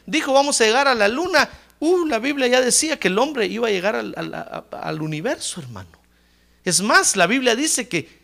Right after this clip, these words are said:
es posible que lleguen a poblar el universo. Por eso dice Nahum, capítulo uno, que aunque en las estrellas hicieres tu nido, de ahí te derribaré, dice el Señor. ¡Ah, gloria a Dios!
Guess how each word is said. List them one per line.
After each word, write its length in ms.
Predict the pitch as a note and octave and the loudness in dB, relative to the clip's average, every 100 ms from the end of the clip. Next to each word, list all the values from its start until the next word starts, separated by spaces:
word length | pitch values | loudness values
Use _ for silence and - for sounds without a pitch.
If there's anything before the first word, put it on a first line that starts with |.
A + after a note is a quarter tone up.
| _ _ | _ _
es 200 | A#3+ - | 2 2
posible 520 | - F#3+ C#4+ D#4+ C4 | 0 -2 0 -2 -4
que 120 | - | -4
lleguen 280 | F3 A#3+ A#3+ | -2 -2 0
a 120 | F#3+ - | -2 0
poblar 560 | D3+ E3 D#4+ G4 B3 - - _ _ _ _ _ _ _ _ | -2 2 2 2 -2 -12 -20 _ _ _ _ _ _ _ _
el 140 | C#3 C#3+ | -12 -8
universo. 640 | C3+ C3 B3+ A#4 - - - _ _ _ _ _ _ | -8 -6 -6 -8 -12 -14 -16 _ _ _ _ _ _
Por 140 | - D#3+ | -2 0
eso 180 | A3+ G#3+ | 2 2
dice 240 | A3+ G#3+ | 2 2
Nahum, 500 | E3+ D3+ G#3 C#4 B3 | 4 6 6 4 0
capítulo 520 | - - G3 G3 D#3+ | -6 -8 -8 -4 0
uno, 280 | F#3+ B3+ A3+ | 2 2 2
que 160 | D#3 D3+ | 0 2
aunque 560 | E3 D#3+ C#3+ D#3+ C#3+ - - | 0 0 -2 -4 -4 -12 -4
en 160 | D#3 D#3 | 0 2
las 200 | D#3 D3+ | 2 2
estrellas 580 | - - C4+ C4 - | 2 6 8 8 6
hicieres 480 | D3+ - B3 B3 - | 2 2 4 4 2
tu 140 | E3 E3 | 0 4
nido, 400 | E4+ D4+ F#3 - - | 8 8 8 4 -2
de 160 | F3+ | 4
ahí 260 | D3+ C4+ E4+ | 8 10 10
te 140 | C#4 G#3 | 8 10
derribaré, 720 | G3+ F#3 F#3 F3 G3+ G4 E4 | 10 10 10 12 12 12 12
dice 240 | C#4+ A3 A#3 | 12 12 10
el 100 | F#3 | 10
Señor. 540 | G#3 F#3 E3+ C#3 A2+ - - - - - - - | 10 10 10 10 4 -8 -14 -14 -12 -10 -2 8
¡Ah, 360 | D#4 D#4+ D4+ | 12 12 12
gloria 380 | C4+ F4+ F4 C#4 | 12 12 12 12
a 40 | B3+ | 12
Dios! 720 | F4+ F#4+ G3+ - - - | 12 12 12 10 10 8